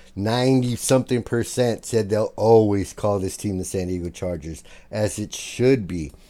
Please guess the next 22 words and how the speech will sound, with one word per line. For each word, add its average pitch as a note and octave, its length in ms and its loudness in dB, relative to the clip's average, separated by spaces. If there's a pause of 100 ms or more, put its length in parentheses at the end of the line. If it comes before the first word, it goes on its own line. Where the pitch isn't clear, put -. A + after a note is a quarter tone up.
(220)
Yahoo A2+ 420 2
Sports D3 640 0
is G2 140 -10
clowning. F#2 760 -4 (280)
Fucking A2 500 -2
Dan A#2+ 320 2
Fouts, B2 720 -2 (400)
still B2 560 4
the G2 80 0
man. F#2 480 -2 (420)
You G2+ 160 0
know, G2+ 380 2 (200)
Eric B2 300 2
Weddle's A#2+ 580 4
clowning. F#2 720 -4 (320)
Deadspin's A2+ 960 0
clowning. G2 640 -4 (240)
Scott - 480 -2
Kaplan. A2 680 0 (340)
Fucking, A#2 720 0
I C3+ 180 2
always, E3 340 -2